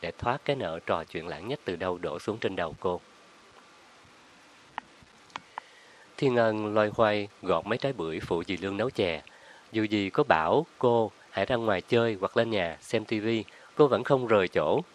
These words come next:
Mấy ngày nay không hiểu sao Toàn cứ hay ghé về. Sự có mặt của anh không làm rộn rịp hơn người trong nhà, nhưng lại làm cho Thiên Ân có chút phiền toái. Cô đánh cờ với nội cũng thấy anh ta rề xuống, chỉ trỏ cho mình,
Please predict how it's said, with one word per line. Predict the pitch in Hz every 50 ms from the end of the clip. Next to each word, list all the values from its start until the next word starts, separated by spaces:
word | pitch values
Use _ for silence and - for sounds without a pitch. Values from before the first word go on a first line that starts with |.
| - - - - - - - - -
Mấy | 147 185
ngày | 190 143 101
nay | 95 110 117 120 117
không | - 131 127 113
hiểu | 87 92
sao | 110 - 135 123 113 107 107
Toàn | - - 117 101 87 80
cứ | - 139
hay | 139 127 107 104
ghé | 101 107 113 147 -
về. | - 107 95 85 78 - - - - - - - - - - -
Sự | - - 104
có | - 151 160
mặt | 165 127 92 -
của | 120 117
anh | 120 120 117 117
không | 110 - - 131 123 123
làm | 117 101 92
rộn | 87 87 85 85 101 98
rịp | 92 85 82 -
hơn | 113 120 117 110 113
người | 104 98 90
trong | - 113 107 110
nhà, | 107 101 95 90 80 - - - - - - -
nhưng | 113 113 110 104 101 98 -
lại | - 95 95
làm | 98 104 92 82 -
cho | - 104
Thiên | - 120 107 107
Ân | 104 98 95
có | - 120
chút | 127 - 156 - -
phiền | - - 107 92 80 80 -
toái. | - 95 101 117 147 175 - - - - - - - - - - - -
Cô | - 143 135
đánh | 131 131 165 175
cờ | - 127 107 95
với | - 123
nội | 143 135 107 90 85 90 95
cũng | - - 90 104
thấy | 117 135 147
anh | 143 123 113 101
ta | 120 107 107
rề | 95 104 98 92 85
xuống, | - - 117 123 160 190 - - - - -
chỉ | 117 98 95 127 -
trỏ | - 90 82 87 113 -
cho | 135 117
mình, | 113 107 101 90 80